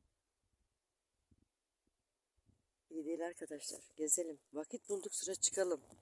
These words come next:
Çoluğumuzla, çocuğumuzla. Bu güzellikleri yaşayalım arkadaşlar. Gerçekten o kadar güzel ki. Sessiz, sakin.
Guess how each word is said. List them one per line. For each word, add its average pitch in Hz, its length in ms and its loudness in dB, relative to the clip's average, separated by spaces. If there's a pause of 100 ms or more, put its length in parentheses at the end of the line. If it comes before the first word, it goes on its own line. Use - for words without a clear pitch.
(260)
Çoluğumuzla, 160 680 2
çocuğumuzla. 151 760 2 (840)
Bu 160 60 -20
güzellikleri 156 640 2
yaşayalım 143 420 2
arkadaşlar. 131 600 -8 (720)
Gerçekten 165 720 -2 (360)
o 165 120 -8
kadar 165 280 2
güzel 156 380 -2
ki. - 260 -10 (760)
Sessiz, - 600 6
sakin. 156 760 2